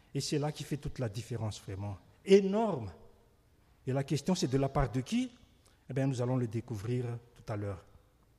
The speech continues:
Et par rapport au sous-thème du trimestre, qui est ensemble transformé par la parole de Dieu, on peut s'y rattacher aussi, même si ce n'est pas de manière directe.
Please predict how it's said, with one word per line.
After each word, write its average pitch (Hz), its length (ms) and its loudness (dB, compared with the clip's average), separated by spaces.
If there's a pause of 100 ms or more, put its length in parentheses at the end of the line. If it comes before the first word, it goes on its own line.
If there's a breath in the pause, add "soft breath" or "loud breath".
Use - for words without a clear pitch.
(380 loud breath)
Et 175 80 2
par 214 160 4
rapport 214 260 6
au 208 60 4
sous-thème 196 400 2
du 147 140 0
trimestre, 196 500 0 (480 loud breath)
qui 196 240 0
est 185 100 6
ensemble 170 600 2
transformé 151 540 0
par 135 200 -2
la 131 100 0
parole 123 320 0
de 117 140 -6
Dieu, 151 340 -2 (560 loud breath)
on 147 120 2
peut 175 100 2
s'y 165 180 2
rattacher 151 440 0
aussi, 214 480 -2 (400 loud breath)
même 202 240 4
si 180 100 -4
ce 170 140 0
n'est 160 120 2
pas 175 260 -2
de 139 120 -2
manière 139 400 -4
directe. 127 560 -4